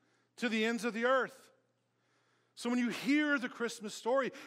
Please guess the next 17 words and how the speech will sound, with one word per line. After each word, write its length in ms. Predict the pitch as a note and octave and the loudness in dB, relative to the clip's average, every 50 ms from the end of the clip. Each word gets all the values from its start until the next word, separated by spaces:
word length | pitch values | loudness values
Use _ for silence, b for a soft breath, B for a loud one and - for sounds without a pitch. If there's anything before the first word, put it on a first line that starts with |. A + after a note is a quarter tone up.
| B | B
when 120 | B A3 A#3 | B 0 0
you 100 | A#3 F#3+ | 0 -2
tell 340 | - - - A3 A#3+ C4 | -4 -4 -2 0 2 2
your 160 | C4+ A#3+ C4 B3+ | 0 0 -4 -6
kids 580 | - - - B3 C4+ C#4 A#3 E3+ C#3 - - B B B B B | -6 -4 -2 0 0 0 -2 -6 -10 -14 -14 B B B B B
about 320 | F#3+ E3+ A#3+ B3 A3+ G3 | 2 2 4 2 2 0
little 240 | G3 A#3+ C4 C4+ A3+ | -2 0 0 0 2
baby 280 | B3 B3+ C4 B3 B3 | 0 0 0 0 -2
Jesus 520 | G3+ - G3 B3 B3+ G#3 G#3 G#3 G3 - - | -4 -2 -2 -2 -2 0 -2 -4 -4 -4 -4
and 160 | F#3+ G3 G3 | -4 -2 -2
the 60 | G3+ | 0
wise 380 | G3 G3+ A3+ B3 B3+ B3+ G#3 E3 | 2 2 4 4 2 0 -2 -4
men 160 | G3 G#3 F#3+ - B B B | -4 -4 -4 -4 B B B
and 100 | F#3+ G#3 | -2 2
all 180 | G#3 A#3 B3 B3 | 2 4 2 2
these 180 | G#3+ A3 - | 0 -2 -6
details, 420 | - G#3+ A#3 - - G#3 F#3+ - | -4 -6 -4 -2 0 -2 -2 -2